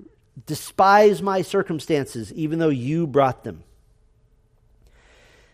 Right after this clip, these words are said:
Then you have the theme of the wrath of God toward his disobedient people. And I won't say much about that because that's just simply the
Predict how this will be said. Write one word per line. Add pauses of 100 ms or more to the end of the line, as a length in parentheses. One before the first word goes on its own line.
(340)
Then
you
have
the
theme
of
the
wrath
of
God
toward
his
disobedient
people.
And
I
won't
say
much
about
that (240)
because
that's
just
simply
the